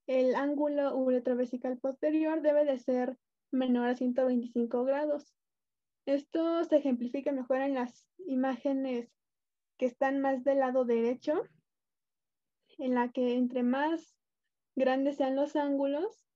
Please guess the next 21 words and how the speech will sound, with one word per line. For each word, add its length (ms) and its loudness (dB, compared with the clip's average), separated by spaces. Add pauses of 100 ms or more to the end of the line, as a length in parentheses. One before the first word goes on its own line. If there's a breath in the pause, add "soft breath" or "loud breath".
(640)
más 460 2
vamos 400 -2
a 120 0
ver 360 -2 (100)
que 100 4
la 180 2
vejiga 400 0
está, 400 -4
por 160 0
así 200 -2
decirlo, 580 -2 (380)
caída. 540 0 (1600)
Esta 320 -2
proyección, 760 0 (680)
además 440 2
de 140 -4
que 460 2 (500)
debe 220 6
de 80 2
hacerse 420 0
una 400 -2